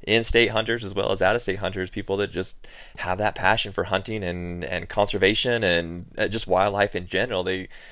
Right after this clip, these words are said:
they see this as a big win all across the board, which is, uh, it's so cool. With the, this new introduction of, well, the introduction of this new herd,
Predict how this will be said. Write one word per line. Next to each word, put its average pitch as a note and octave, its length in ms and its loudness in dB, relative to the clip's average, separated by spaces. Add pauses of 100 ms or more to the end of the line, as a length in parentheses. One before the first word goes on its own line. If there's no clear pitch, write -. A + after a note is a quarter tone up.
(180)
they G2 160 6
see G2+ 180 -2
this G2 200 0
as F#2 140 -6
a F2 80 -2
big E2+ 260 -2
win E2+ 520 -6 (160)
all F2+ 160 -2
across - 340 -2
the F2 80 -6
board, F2 320 -2
which D#2+ 160 -8
is, E2+ 300 -6 (180)
uh, F#2+ 300 -2 (100)
it's F#2 180 -4
so F#2 220 0
cool. E2+ 540 -6 (840)
With F#3+ 300 2
the, G#2 360 4
this G2+ 220 0
new G#2+ 160 -2
introduction G2 640 0
of, F2 80 -2
well, F#2 140 2
the G2 80 -2
introduction F#2+ 320 0
of E2+ 40 -6
this E2 160 -6
new G#2+ 280 -4
herd, E2+ 480 -4